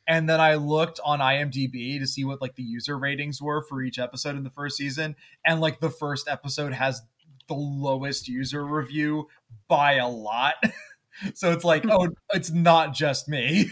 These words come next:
Speaker 1: <laughs>
Speaker 2: Yeah.
Speaker 1: It's everybody thought that first episode was bad, or at least not as good as the rest of the season. Um, but yeah, the, the rest of the season, and then, like, the end of it is just, it's go, it gets surprisingly emotional.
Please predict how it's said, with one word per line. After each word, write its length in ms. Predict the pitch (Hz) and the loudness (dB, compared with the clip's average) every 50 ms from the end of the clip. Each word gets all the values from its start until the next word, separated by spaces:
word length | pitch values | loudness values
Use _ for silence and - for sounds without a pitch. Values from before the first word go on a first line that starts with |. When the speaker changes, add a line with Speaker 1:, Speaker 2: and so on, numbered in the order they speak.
| - - | -4 -12
Speaker 1:
<laughs> 140 | _ _ - | _ _ 0
Speaker 2:
Yeah. 340 | 208 208 196 170 160 160 160 | 2 4 4 6 4 4 4
Speaker 1:
It's 420 | 170 160 170 - - - - - - _ _ _ _ - | 2 0 0 -4 -8 -10 -12 -12 -14 _ _ _ _ 2
everybody 840 | 175 170 165 143 143 160 147 139 135 131 120 120 113 110 110 110 107 - _ - _ _ _ _ | 4 4 4 4 2 0 0 2 2 0 0 0 -2 -4 -6 -8 -10 -14 _ -20 _ _ _ _
thought 220 | 160 147 143 127 | 4 4 4 4
that 200 | 139 139 139 - | 4 2 2 0
first 240 | - 139 135 131 131 135 | -2 -4 -4 -2 -2 -2
episode 380 | 131 131 131 110 131 135 123 | -4 -4 -4 -4 -4 -4 -4
was 160 | 117 127 - | -4 -8 -6
bad, 440 | - 131 123 117 113 107 107 107 104 - _ _ _ _ _ - | -2 -2 0 0 0 -2 -4 -8 -10 -14 _ _ _ _ _ -4
or 120 | 160 165 | 0 0
at 60 | 165 156 | 2 2
least 200 | 165 156 135 147 | 0 0 0 2
not 200 | 160 151 147 147 | 4 4 4 4
as 100 | 135 117 | 0 -2
good 120 | 143 143 | -4 -4
as 120 | 135 123 113 | -4 -4 -4
the 80 | 131 | -2
rest 240 | 127 127 123 117 - | -2 -2 -2 -2 -6
of 60 | 110 | -12
the 60 | 117 113 | -12 -12
season. 520 | - 120 117 113 101 110 107 104 101 101 _ _ _ _ _ _ _ _ _ _ _ _ _ _ _ _ _ _ | -10 -10 -10 -10 -10 -12 -14 -14 -16 -20 _ _ _ _ _ _ _ _ _ _ _ _ _ _ _ _ _ _
Um, 480 | - 117 113 107 104 104 98 95 - - _ _ _ _ _ _ _ _ _ - | -4 -4 -4 -4 -4 -6 -10 -12 -16 -20 _ _ _ _ _ _ _ _ _ -6
but 120 | 139 139 | -4 0
yeah, 160 | 139 131 110 | 0 0 0
the, 260 | 117 135 143 143 139 | 0 -2 -4 -2 -2
the 60 | 139 151 | 2 4
rest 200 | 180 185 160 165 | 4 4 6 4
of 40 | 170 | 2
the 80 | 165 | 0
season, 320 | 156 165 170 160 139 160 170 | 0 0 0 0 0 0 2
and 160 | 175 175 175 | 2 2 2
then, 80 | 185 175 | 4 2
like, 160 | 170 156 131 | 2 0 0
the 120 | 135 - - | -4 -10 -6
end 240 | - 180 208 208 190 | -4 -2 0 0 0
of 140 | 175 143 135 | 0 0 -2
it 160 | 127 117 - | -4 -4 -6
is 160 | 131 123 113 - | -8 -10 -10 -8
just, 320 | - 135 120 - - _ _ _ _ _ _ _ _ _ _ _ _ _ _ | -10 -10 -8 -10 -12 _ _ _ _ _ _ _ _ _ _ _ _ _ _
it's 360 | - 165 160 143 139 - - - | -2 -2 -2 0 -2 -4 -6 -6
go, 420 | - - 160 160 165 156 143 147 - | -2 0 2 2 2 2 0 -2 -4
it 80 | 180 | -4
gets 280 | 156 139 247 170 170 - | -2 -2 -2 -2 -2 -4
surprisingly 840 | - 175 - - - - 147 160 160 147 135 160 151 143 139 135 131 | -4 -4 -6 -6 -2 0 2 2 2 2 0 -2 -4 -4 -4 -6 -6
emotional. 680 | 120 113 113 113 117 - - 117 110 90 87 85 _ | -6 -6 -8 -8 -8 -10 -12 -12 -14 -16 -18 -20 _